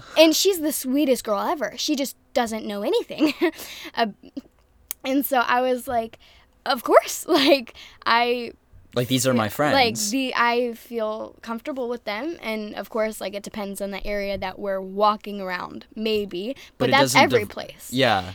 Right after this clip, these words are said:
Speaker 1: And, like, in every city, there's at least a sketchy, weird place in it. So,
Speaker 2: Yeah.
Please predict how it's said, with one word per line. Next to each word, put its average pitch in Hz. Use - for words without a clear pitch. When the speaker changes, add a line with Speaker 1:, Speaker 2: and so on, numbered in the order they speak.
Speaker 1:
And, 262
like, 214
in 247
every 226
city, 208
there's 196
at 196
least 202
a 196
sketchy, 202
weird 202
place 214
in 196
it. 240
So, 202
Speaker 2:
Yeah. -